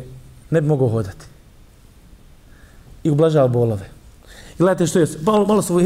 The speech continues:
hrvatski izrazi, ja se izvinjam. <laughs> Njegov sam krivo koristio. Kažu, u kičmi u kraljici, kaže, imaju od trideset tri do trideset četiri kralješka. Spojeni, e, sad ovo je interesantna stvar,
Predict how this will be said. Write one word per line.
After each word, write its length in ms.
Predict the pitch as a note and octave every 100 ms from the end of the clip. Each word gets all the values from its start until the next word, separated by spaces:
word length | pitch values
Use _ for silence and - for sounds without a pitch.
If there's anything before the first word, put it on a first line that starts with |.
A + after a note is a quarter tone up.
| F#3+
hrvatski 480 | C#3+ F#3+ C#3+ A2+ D#3
izrazi, 320 | C#3 A#2 B2
ja 120 | A#2+
se 100 | A2+
izvinjam. 380 | B2 C3+ G#2+ A2 - - - - - C3 - - - D4+ F3+ E3+
<laughs> 1500 | E3+ F3+ D3+ - - - - - - - - - - - -
Njegov 220 | E3+ D#3+ C3
sam 120 | B2+
krivo 220 | D#3+ C3
koristio. 400 | C#3 C3+ D3 B2+ - - - -
Kažu, 420 | D#3+ E3+ D#3 D#3 - - - -
u 80 | C#3
kičmi 340 | F#3 G#3 E3+
u 40 | C#3
kraljici, 400 | D#3 G3 E3+ D3+
kaže, 260 | D#3 D3
imaju 360 | F#3 E3 D3 - - - -
od 100 | C#3+
trideset 480 | G3 G3+ F3+ D#3+ -
tri 180 | G3+
do 80 | D3
trideset 560 | C#3 G3 E3+ C3 D3+ -
četiri 320 | F#3 F3+ D#3+
kralješka. 600 | - D3+ D3+ D3 - G2 - - -
Spojeni, 640 | - - - G#3+ G#3+ G#3+ G#3
e, 40 | D3+
sad 160 | G3
ovo 100 | A3
je 20 |
interesantna 340 | F3+ D3+ F3+ C3+
stvar, 220 | D3